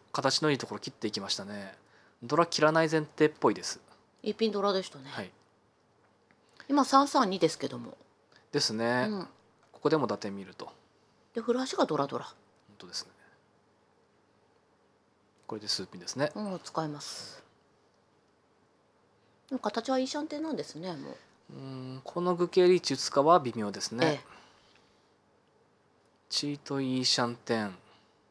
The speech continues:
Speaker 1: 白一枚目泣かなかったんですけど。
Speaker 2: バーピン？
Speaker 1: いや、難しいんですね。
Speaker 2: はい。
Speaker 1: チートイ決めちゃって数ピン切るとかも全然ありそうですね。
Speaker 2: うん。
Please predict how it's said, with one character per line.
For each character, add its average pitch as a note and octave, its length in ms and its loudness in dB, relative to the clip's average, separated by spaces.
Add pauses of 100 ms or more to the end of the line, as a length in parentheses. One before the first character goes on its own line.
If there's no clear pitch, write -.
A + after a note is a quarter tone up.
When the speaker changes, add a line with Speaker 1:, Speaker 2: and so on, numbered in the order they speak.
(120)
Speaker 1:
白 - 240 -6
一 B2 180 -4
枚 B2+ 120 -2
目 B2+ 100 0
泣 A#2+ 140 2
か B2 80 2
な B2 100 0
か A#2+ 120 2
っ - 40 -6 (120)
た G#2 100 -6
ん G2+ 140 -10
で G#2 100 -14
す - 140 -10
け G#2 160 -6 (160)
ど。 A#2+ 580 4
Speaker 2:
バ - 80 -18
ー C3+ 40 -16 (140)
ピ - 100 -18
ン？ D#3+ 320 -12 (520)
Speaker 1:
い A#2+ 40 -10
や、 G#2+ 120 -6
難 G#2+ 100 -4 (160)
し - 160 4
い A2 40 2
ん G#2+ 40 -4
で G#2+ 80 0
す - 140 -4
ね。 A2 340 2
Speaker 2:
は C#3+ 80 -6
い。 - 20 0
Speaker 1:
チ G3+ 100 6
ー C3+ 120 0
ト G3+ 140 8
イ G#3 100 4
決 - 220 -2
め F#3+ 100 2
ち - 60 0
ゃ F#3+ 60 12
っ F#3 40 -2
て - 100 0
数 F3 220 4
ピ E3+ 140 2
ン E3+ 80 -2
切 - 140 0
る C#3 80 4
と - 100 -4
か - 80 -8
も G#2 60 -6
全 G#2 200 -8
然 G#3 160 -6
あ G3 40 0
り F3+ 80 0
そ D#3+ 120 0
う D3+ 60 -2
で D3 80 -4
す - 80 -6
ね。 A#2 100 0
Speaker 2:
う B2 40 4
ん。 B2+ 60 0